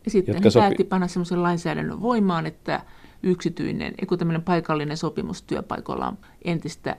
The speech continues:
Speaker 1: jotenkin sallitumpaa. Ko-, senhän ne pystyy
Speaker 2: Ö,
Speaker 1: kyllä
Speaker 2: si-,
Speaker 1: tekemään.
Speaker 2: ö, siis en ehkä pysty sanomaan ihan tarkalleen, mitä se tarkoittaa yksityiskohtien, yksityiskohtien osalta, mutta se lopputulos oli se, että,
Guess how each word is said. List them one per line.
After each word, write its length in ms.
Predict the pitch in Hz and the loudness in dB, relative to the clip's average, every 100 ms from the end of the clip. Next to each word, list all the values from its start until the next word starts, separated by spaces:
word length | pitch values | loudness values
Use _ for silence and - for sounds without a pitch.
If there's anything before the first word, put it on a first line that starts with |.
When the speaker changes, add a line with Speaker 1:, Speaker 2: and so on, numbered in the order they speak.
| - - | -10 -14
Speaker 1:
jotenkin 540 | - 156 - - - | -10 -10 -10 -10 -10
sallitumpaa. 760 | - 175 160 - 156 - - - - | -2 0 0 -4 -8 -6 -8 2 6
Ko-, 100 | 180 - - | 6 4 -6
senhän 280 | - 233 175 | 6 8 8
ne 80 | 151 | 4
pystyy 320 | 185 - 180 | 0 4 12
Speaker 2:
Ö, 40 | |
Speaker 1:
kyllä 140 | 151 151 | 12 12
Speaker 2:
si-, 140 | 196 | 12
Speaker 1:
tekemään. 280 | 180 180 160 | 12 12 12
Speaker 2:
ö, 100 | 135 - | 12 12
siis 300 | - 139 - - - | 12 12 10 -4 2
en 180 | 135 135 | 8 10
ehkä 180 | 139 139 | 8 6
pysty 240 | 143 139 | 2 0
sanomaan 420 | - 139 131 127 127 | 4 6 8 8 8
ihan 160 | 135 | 6
tarkalleen, 440 | 127 123 120 113 120 | 6 6 8 8 8
mitä 180 | 117 | 6
se 100 | 117 | 6
tarkoittaa 340 | 120 117 - 131 | 6 4 6 6
yksityiskohtien, 680 | 131 113 - 98 - 104 - - | 6 2 0 0 2 0 0 -2
yksityiskohtien 760 | 135 - 107 98 107 104 113 | -2 -2 -4 0 0 2 0
osalta, 260 | 110 107 107 | 2 0 2
mutta 160 | 104 107 | 0 4
se 60 | |
lopputulos 520 | 139 147 123 101 95 110 | 4 4 2 0 2 2
oli 140 | 98 | 2
se, 200 | - 98 | 2 2
että, 320 | 92 101 - | 2 -2 -4